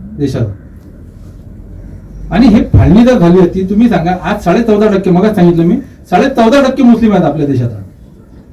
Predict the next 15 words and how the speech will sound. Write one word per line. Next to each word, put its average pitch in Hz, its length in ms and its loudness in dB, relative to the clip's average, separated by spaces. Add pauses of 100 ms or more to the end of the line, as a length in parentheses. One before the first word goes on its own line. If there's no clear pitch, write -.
(140)
फाळणी 185 260 4
जर 254 180 2
झाली 214 220 0
नसती 240 280 0
तर 277 140 -6
किमान 277 460 0
चाळीस 269 320 2
टक्के 254 220 -2
आज 240 100 2
मुस्लिम 226 300 4
असते 185 180 -2
आपल्या 143 240 -2
देशात. 110 220 -8 (880)
मग 214 160 -2
चाळीस 214 260 2